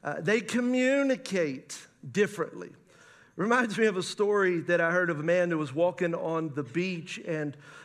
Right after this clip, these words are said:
God said, "You've been so faithful, I'm gonna grant you one wish." He was excited. He said, "You know, God, that's, that's amazing. I've always wanted to go to Hawaii, but I'm afraid to fly.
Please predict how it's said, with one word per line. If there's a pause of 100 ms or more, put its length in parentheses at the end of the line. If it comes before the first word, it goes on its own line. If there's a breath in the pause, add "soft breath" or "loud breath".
(160 loud breath)
God
said,
"You've
been
so
faithful,
I'm
gonna
grant
you
one
wish." (540 loud breath)
He
was
excited.
He
said,
"You
know,
God,
that's, (320 loud breath)
that's
amazing.
I've
always
wanted
to
go
to
Hawaii, (460 loud breath)
but
I'm
afraid
to
fly.